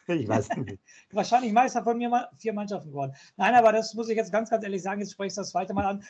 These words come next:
Speaker 2: Das fand ich schon echt ein Skandal, dass dieses Tor nicht zum Tor des Monats gewählt wurde. Ganz
Speaker 1: Ja,
Speaker 2: ehrlich.
Speaker 1: nee, gebe ich dir recht. Das, das, das ist so. Und jetzt wollen wir langsam eintauchen. Du hast ja schon eigentlich eine halbe Aufstellung verraten,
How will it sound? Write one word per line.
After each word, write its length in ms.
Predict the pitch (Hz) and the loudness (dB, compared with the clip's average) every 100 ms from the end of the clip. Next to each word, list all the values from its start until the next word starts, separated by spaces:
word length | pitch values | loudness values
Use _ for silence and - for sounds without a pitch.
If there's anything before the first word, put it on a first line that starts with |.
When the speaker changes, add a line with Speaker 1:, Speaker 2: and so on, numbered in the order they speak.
| _ | _
Speaker 2:
Das 200 | 170 156 | -6 -6
fand 200 | - 220 | -4 -4
ich 80 | 202 | -4
schon 140 | 185 | -8
echt 180 | 202 196 | -10 -12
ein 60 | 208 | -12
Skandal, 480 | - 190 180 190 196 | -6 -6 -2 -2 -2
dass 180 | 175 | -6
dieses 300 | 170 202 196 | -8 -8 -8
Tor 160 | - 190 | -8 -8
nicht 120 | 185 | -8
zum 140 | 180 175 | -12 -12
Tor 120 | 180 | -12
des 100 | 160 | -10
Monats 260 | 165 135 | -12 -12
gewählt 240 | 123 113 - | -14 -20 -20
wurde. 160 | 127 _ _ _ | -20 _ _ _
Ganz 200 | 120 - | -6 -6
Speaker 1:
Ja, 100 | 117 | -8
Speaker 2:
ehrlich. 80 | 135 | 0
Speaker 1:
nee, 500 | 165 165 123 120 - | 2 0 -6 -18 -6
gebe 200 | 139 135 | -4 -4
ich 60 | |
dir 120 | - | -6
recht. 180 | 139 123 - | -14 -20 -12
Das, 240 | 123 - | -10 -10
das, 240 | _ 127 - | _ -12 -8
das 220 | 123 123 | -8 -6
ist 140 | 135 | -4
so. 200 | 151 147 - - - - - _ | -2 -2 -4 -16 -18 -20 -20 _
Und 120 | 135 | 2
jetzt 220 | 143 123 | 2 4
wollen 140 | 139 160 | 2 2
wir 80 | |
langsam 260 | 160 165 143 | -4 -6 -10
eintauchen. 760 | 127 170 - 160 180 190 196 - _ _ _ _ _ | -10 -10 -2 -2 -2 -6 -10 -14 _ _ _ _ _
Du 80 | 147 | -4
hast 100 | 151 | -2
ja 100 | 170 | -4
schon 400 | - 151 143 147 | -4 -6 -6 -10
eigentlich 380 | 151 151 143 139 | -10 -8 -8 -6
eine 240 | 131 131 | -6 -6
halbe 340 | - 147 135 | 0 0 0
Aufstellung 460 | 143 151 - 143 127 | -2 -4 -6 -6 -4
verraten, 720 | - 185 120 135 - 170 180 | -4 -2 0 -2 -4 -10 -10